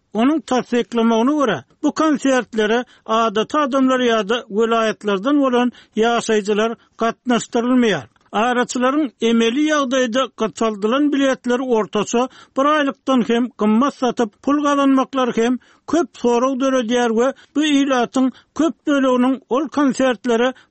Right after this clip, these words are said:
barmagynyň öňüne alýar diýip bir ýaşaýjy belledi. Ol, odollar bu hil konsertlere büdjet edaralarynyň işgärleriniň mejburi ýagdaýda gatnaşdyrylanyny, her edara beş-alty adam iý bermeliyip,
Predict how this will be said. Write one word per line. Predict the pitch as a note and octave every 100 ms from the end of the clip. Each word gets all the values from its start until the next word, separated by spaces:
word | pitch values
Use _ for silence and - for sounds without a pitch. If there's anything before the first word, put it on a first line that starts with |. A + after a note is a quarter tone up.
| -
barmagynyň | A#3+ B3 A#3+ A#3 A#3 B3 _ _ -
öňüne | A3+ A3 B3
alýar | D4+ D4 B3+ G#3+
diýip | A#3+ - -
bir | B3 A#3+
ýaşaýjy | A#3 G#3 G#3 G3 A3+
belledi. | G#3+ G#3 F#3+ D#3+ - - _
Ol, | A3+ C#4+ D#4+ _
odollar | A3+ A3+ A#3+ A#3 B3 C#4 C#4 _ -
bu | D4
hil | D#4+ D#4 C#4
konsertlere | - C4 A3+ B3+ A#3 - A3 A3+ B3+
büdjet | F3+ F#3+ A3 F3 C#4+ - C#4
edaralarynyň | C4 C4+ C4 B3+ B3+ A#3+ B3+ B3 A#3+
işgärleriniň | - A#3+ A#3 A3 A3+ A3+ B3 - -
mejburi | A3 B3+ G3+ B3 A#3+ D#4
ýagdaýda | C#4 A#3+ A#3 A3 A#3 -
gatnaşdyrylanyny, | A#3 - B3+ A#3 - A3 A#3 A#3 A3 G3+ D3+ - _ -
her | D#4
edara | D4+ C4 C4 A#3+ B3 B3+ -
beş-alty | A3 A#3+ - A3 G3+ C4+
adam | D4+ B3+ C4 A#3
iý | A#3 B3 A#3+
bermeliyip, | A#3 A#3 A3 A3 A#3